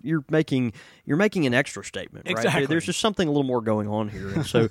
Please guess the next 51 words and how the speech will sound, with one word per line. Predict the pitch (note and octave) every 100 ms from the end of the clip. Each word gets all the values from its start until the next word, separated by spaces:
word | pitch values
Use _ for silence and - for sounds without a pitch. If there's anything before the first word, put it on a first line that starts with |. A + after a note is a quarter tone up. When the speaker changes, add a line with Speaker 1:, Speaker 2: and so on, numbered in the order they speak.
| D#3
Speaker 2:
<laughs> | - -
Speaker 1:
you | A3+
know, | F#3
that, | A#3 A#3
for | - A#3
that | C#4+
reason, | C4 A#3+
they're | G#3
kind | - A#3
of | F3+
fun. | - - F#3 A#2 G2
They're | A#2
just | D#3 - -
fun | C#3+ D3+ E3 C#3+
to | B2 A2 G2+ - - _
interact | B2+ G#2+ B2 C#3+ -
with. | C3+ C3 A#2+
A |
lot | A2+
of | A2+
folks, | - A2 -
the | -
novelty | G2 G2+ A2+ A#2+ - B2
of | A#2+ A#2
it | B2+
really | B2+ A2+ G#2+
shines | - A#2 A#2 -
through | G#2+ A2 A2
and | G#2
that | G#2
kind | - G2+
of | G2
thing. | G#2 G2 G2
So, | - A2 G2 - - -
um, | A2+ A2 G#2+
you | B2+
know, | A#2 G#2+ G#2+
two | - A#3
church | G#3+ G3+ F#3+
warden | F3 E3 D3
pipes | D#3+ C#3 -
might | C3
be | C3
a | B2+
nice | A#2 A2+
gift. | - B2 A2+ - - - -
Uh, | A#2 A#2
you | C3
might | C3 C3
differentiate | B2+ - A#2 A2 A#2 A2 G#2+
between, | A2 - A2+ G#2+